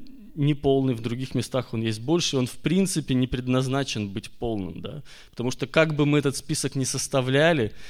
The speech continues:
н-, ни, ни увеличивали, вот, Дух дышит где хочет и проявляет себя так, как Богу угодно.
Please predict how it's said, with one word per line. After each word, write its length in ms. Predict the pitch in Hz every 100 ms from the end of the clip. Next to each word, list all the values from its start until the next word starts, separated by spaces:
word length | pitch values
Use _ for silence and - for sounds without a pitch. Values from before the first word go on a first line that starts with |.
| -
н-, 720 | - - 131 127 143 147 151
ни, 200 | 139 139
ни 220 | 139 135 139
увеличивали, 880 | 131 135 143 185 - 131 117 107 - - -
вот, 240 | 123 - -
Дух 560 | 113 117 175 170 - - - - - -
дышит 580 | 104 107 147 - 131 -
где 240 | 117 110 117
хочет 480 | - 120 - -
и 40 | 107
проявляет 760 | 113 117 120 123 135 147 147
себя 260 | - 131 127
так, 480 | - 135 147 - - - - -
как 240 | - 113 113
Богу 480 | 131 139 127 120 107 - - - - - - - -
угодно. 640 | 123 127 117 104 92